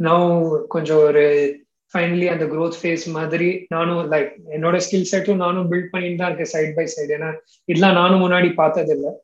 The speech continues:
So, இப்போதான் ஒரு டீம் எப்படி பில்ட் பண்றது, ஒரு,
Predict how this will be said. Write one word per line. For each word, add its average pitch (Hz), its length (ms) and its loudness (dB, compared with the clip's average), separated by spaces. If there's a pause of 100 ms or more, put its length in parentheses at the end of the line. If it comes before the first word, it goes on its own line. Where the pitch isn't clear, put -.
(360)
So, 170 440 -2
இப்போதான் 175 460 -2
ஒரு 160 260 0
டீம் 180 220 -4
எப்படி 160 320 -4
பில்ட் 151 220 -6
பண்றது, 147 440 0
ஒரு, 143 500 2